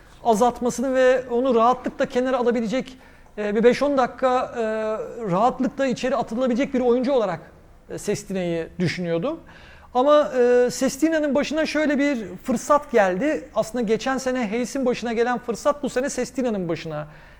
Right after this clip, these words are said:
geldi diyebiliriz. O da şu, geçen sene Bielitsa sezona sakat girince Hayes'in dakikaları çok artmıştı. Hayes geçen sene üç mü oynayacak, dört mü oynayacak diye düşünürken, e, Bielitsa'nın da sakatlığıyla dört numarada çok uzun süre sahada kalmıştı ve onun özgüvenini, takımdaki rolünü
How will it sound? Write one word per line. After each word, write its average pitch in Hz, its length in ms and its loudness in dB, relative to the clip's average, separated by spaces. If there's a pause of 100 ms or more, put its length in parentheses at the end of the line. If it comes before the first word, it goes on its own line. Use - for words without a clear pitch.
(140)
geldi 196 360 4
diyebiliriz. 180 440 0
O 269 100 0
da 277 100 0
şu, 302 280 -4 (320)
geçen 254 300 0
sene 262 260 0
Bielitsa 254 400 0
sezona 247 320 -2
sakat 254 420 -2
girince 269 540 0 (400)
Hayes'in 254 380 2
dakikaları 262 480 0
çok 302 220 0
artmıştı. 160 460 -4 (180)
Hayes 233 200 -2
geçen 240 280 -4
sene 226 160 -2
üç 247 220 -2
mü 269 80 -2
oynayacak, 202 420 -2
dört 262 240 2
mü 240 60 0
oynayacak 202 420 -4
diye 208 160 -4
düşünürken, 247 580 -6 (600)
e, 196 260 -2
Bielitsa'nın 269 580 4
da 240 80 6
sakatlığıyla 240 640 -2
dört 294 220 2
numarada 233 240 0
çok 269 180 -4
uzun 240 120 -2
süre 214 180 -4
sahada 233 320 2
kalmıştı 262 540 -4
ve 269 60 0
onun 262 260 0
özgüvenini, 214 680 0
takımdaki 240 520 -4
rolünü 247 460 0